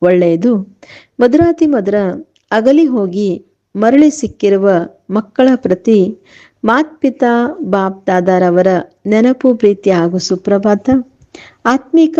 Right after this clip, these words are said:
ಮಕ್ಕಳಿಗೆ ಆತ್ಮಿಕ ತಂದೆ ನಮಸ್ತೆ. ಆತ್ಮಿಕ ತಂದೆಗೆ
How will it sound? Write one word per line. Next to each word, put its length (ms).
ಮಕ್ಕಳಿಗೆ 1000
ಆತ್ಮಿಕ 540
ತಂದೆ 440
ನಮಸ್ತೆ. 520
ಆತ್ಮಿಕ 520
ತಂದೆಗೆ 680